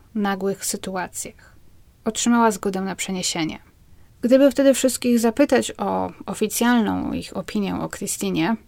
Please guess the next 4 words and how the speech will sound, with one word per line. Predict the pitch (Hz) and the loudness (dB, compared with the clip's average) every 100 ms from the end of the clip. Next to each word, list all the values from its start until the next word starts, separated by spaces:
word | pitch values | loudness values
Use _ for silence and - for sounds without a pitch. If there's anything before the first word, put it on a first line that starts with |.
| _ - - _ - - - | _ -20 -20 _ -20 -20 -4
pewnie | 247 277 262 | 2 4 4
wszystkie | 240 262 240 254 | 2 -2 2 2
byłyby | 220 226 220 214 | 4 4 4 2
celujące. | 214 214 208 185 165 - - | 2 0 2 0 -2 -8 -8